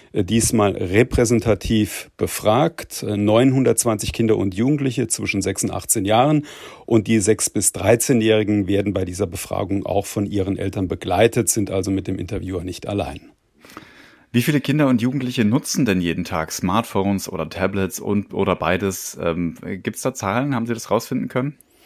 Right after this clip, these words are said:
Speaker 1: Ja, mittlerweile sind es, äh, tatsächlich fast alle, und zwar bereits ab dem Alter von sechs Jahren. Im Schnitt über alle Altersklassen zwischen sechs und achtzehn sind es achtundneunzig Prozent. Und selbst bei den Jüngeren, also bei jenen, die noch in die Grundschule gehen oder noch nicht mal,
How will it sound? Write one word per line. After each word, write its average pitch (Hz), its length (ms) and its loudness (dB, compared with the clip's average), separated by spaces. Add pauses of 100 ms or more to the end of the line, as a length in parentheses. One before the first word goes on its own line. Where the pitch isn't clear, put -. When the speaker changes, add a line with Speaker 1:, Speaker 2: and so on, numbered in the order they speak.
(440)
Speaker 1:
Ja, 107 160 8
mittlerweile 123 480 6
sind 117 180 2
es, 117 220 0
äh, 104 100 2
tatsächlich 113 480 0
fast - 380 -2
alle, 113 220 4
und 101 140 0
zwar 101 220 -2
bereits 101 400 -2
ab - 180 -4
dem 107 220 0
Alter 101 300 0
von 101 220 -2
sechs 95 320 -2
Jahren. 98 380 -2
Im 98 120 -4
Schnitt 135 400 4
über 123 360 2
alle 101 200 0
Altersklassen 107 680 0
zwischen - 300 -4
sechs - 220 -6
und - 120 -6
achtzehn 120 520 4 (320)
sind 101 240 0
es - 180 -4
achtundneunzig 113 840 2
Prozent. - 560 0
Und 107 140 0
selbst 110 360 4
bei 104 120 4
den 104 220 2
Jüngeren, 117 500 6
also 95 220 -2
bei 98 120 0
jenen, 107 320 4
die 107 100 0
noch 104 180 -2
in 104 100 -2
die 98 60 -2
Grundschule 117 580 2
gehen 113 180 4
oder 107 280 4
noch 98 160 -2
nicht - 320 0
mal, 101 260 0